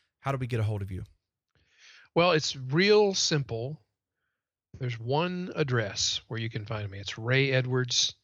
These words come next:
Speaker 2: dot com. And I would encourage you to sign up for the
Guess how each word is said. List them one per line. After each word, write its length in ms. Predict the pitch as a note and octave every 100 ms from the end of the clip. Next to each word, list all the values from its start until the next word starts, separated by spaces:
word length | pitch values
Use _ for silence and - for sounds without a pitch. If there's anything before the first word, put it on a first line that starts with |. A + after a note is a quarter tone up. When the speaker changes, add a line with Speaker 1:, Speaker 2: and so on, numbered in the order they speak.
| _
Speaker 2:
dot 260 | A#2 A#2+ - -
com. 440 | B2 G#2+ G#2+ C3+ _ _ _ _ _ _ _ _
And 520 | C3 B2 A#2 A2+ A2 A#2+ _ -
I 120 | B2+
would 120 | B2+
encourage 460 | B2+ - D3 C3 A#2+
you 140 | C3
to 380 | A#2+ B2+ A#2 A2 A#2 _ _ _ _ _ _ _
sign 320 | - - C3 B2+
up 180 | B2+ -
for 260 | - B2 A2+
the 320 | A2 G#2+